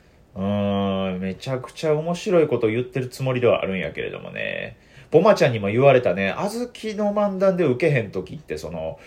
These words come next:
一番最初の、最初に言うたことが伝わってない時がほとんどよなーっていう。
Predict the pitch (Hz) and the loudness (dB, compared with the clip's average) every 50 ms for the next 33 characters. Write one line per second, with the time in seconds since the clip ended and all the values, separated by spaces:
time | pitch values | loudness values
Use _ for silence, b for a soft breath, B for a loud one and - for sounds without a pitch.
0 | B B 147 - 190 180 - 254 233 233 240 240 233 - - 117 113 120 113 - | B B -10 -8 -8 -4 -2 0 2 2 0 0 -2 -2 0 0 0 0 -2 -4
1 | - 135 135 135 135 139 139 139 143 139 143 139 139 - - _ _ _ _ _ | -6 -6 -4 -2 -2 0 0 0 0 0 0 -2 -4 -6 -14 _ _ _ _ _
2 | _ _ - 156 147 143 147 151 147 165 185 190 185 - 117 - 120 107 - 85 | _ _ -2 0 0 0 2 0 0 2 2 2 2 2 0 0 -2 -2 -2 -2
3 | - - - 131 123 120 123 120 - - 160 139 104 87 - 90 - - 78 76 | -6 -6 0 4 6 6 6 4 2 0 0 0 0 -2 -6 -10 -10 -6 -6 -6
4 | - - - 107 104 87 82 67 73 80 85 85 87 - 95 - - 90 - - | -6 -4 -4 -4 -4 -4 -4 -6 -6 -6 -6 -4 -4 -4 -6 -8 -12 -16 -16 -16